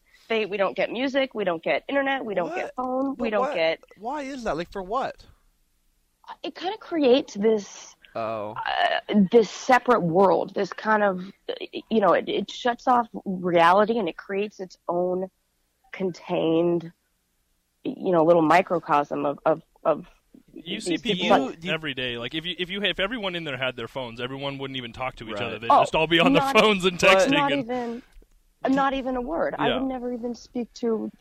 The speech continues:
Speaker 1: no way. I mean, and no, there would be no drama. There would be, you know, nothing would happen. And they tried that. So that didn't work. So then they started taking things away, and, you know, the drama went up. And
Speaker 2: Do you think that's also why it seems like all the real world people end up, like, dating each other?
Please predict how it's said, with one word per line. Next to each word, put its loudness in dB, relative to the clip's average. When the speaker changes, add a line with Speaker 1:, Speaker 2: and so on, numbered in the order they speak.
Speaker 1:
no 2
way. 0
I -2
mean, 2
and 6
no, 0
there 0
would -2
be -2
no -2
drama. -2
There 6
would 4
be, 4
you 2
know, 6
nothing 2
would 0
happen. -4
And 2
they 6
tried -2
that. 0
So 2
that -2
didn't -2
work. 0
So -2
then 2
they 0
started 0
taking 0
things 0
away, 4
and, -2
you -2
know, 0
the -2
drama 2
went 2
up. 0
And -6
Speaker 2:
Do -18
you -12
think -16
that's -6
also -6
why -2
it -6
seems -16
like -4
all -4
the -4
real -10
world -8
people -8
end -8
up, -10
like, -6
dating -12
each -18
other? -12